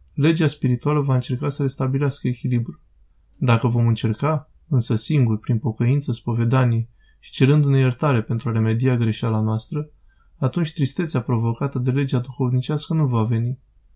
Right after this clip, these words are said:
În caz contrar, durerea va apărea după un anumit timp printr-un necaz legat sau chiar nelegat de păcatul pe care l-am experiat, când va fi clar că nu am avut o căință analogă.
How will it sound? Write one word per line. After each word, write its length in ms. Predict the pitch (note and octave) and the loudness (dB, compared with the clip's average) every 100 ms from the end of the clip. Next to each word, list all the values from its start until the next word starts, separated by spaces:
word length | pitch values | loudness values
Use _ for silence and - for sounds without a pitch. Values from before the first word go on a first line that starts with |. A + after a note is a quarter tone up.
| _ _ - | _ _ -4
În 100 | C3 | 0
caz 240 | C3 B2+ | 2 0
contrar, 420 | - A2 A#2+ B2 | 0 0 2 2
durerea 400 | C3 A#2+ B2 C3 | 2 2 2 2
va 140 | B2+ A#2+ | 0 0
apărea 360 | A2+ B2 B2+ | 0 0 0
după 240 | C#3 C3+ C3 | -2 -2 -2
un 120 | B2 | 0
anumit 340 | A#2+ B2 C3 | 2 0 0
timp 320 | - C3+ D3 - _ - _ | 0 -2 -2 -10 _ -20 _
printr-un 420 | - C3+ C3 C3 | 2 2 4 4
necaz 500 | B2+ B2 B2 D#3+ B2 | 4 2 2 0 2
legat 400 | A2+ A2+ A#2 B2+ | 2 2 2 0
sau 160 | - A2 | 0 -4
chiar 220 | - A2+ | 0 0
nelegat 600 | A2+ D3 B2 A2 A#2 B2 | 2 2 2 0 0 -2
de 80 | B2+ | -4
păcatul 500 | - A2 - A#2 B2+ | -4 -6 -4 -2 -2
pe 120 | C3 | -2
care 200 | A#2 B2 | -4 -2
l-am 160 | A#2+ A#2+ | 0 0
experiat, 640 | A2+ - B2 B2 A2 - - - - - | -2 -2 0 2 0 -4 -20 -20 -20 -16
când 180 | - B2 | -2 0
va 120 | A#2+ | 2
fi 180 | A2+ - | -2 -4
clar 280 | - B2 C3 | 0 2 2
că 120 | B2 | 2
nu 120 | B2+ D3 | 2 2
am 160 | B2 | 2
avut 320 | A2+ A#2 A#2 | 2 0 -2
o 80 | B2 | -4
căință 440 | - A#2 A#2+ A#2+ A#2 | -4 -2 -2 -2 -2
analogă. 560 | A2+ A2+ A2+ A2 G#2 | -2 0 0 -2 -4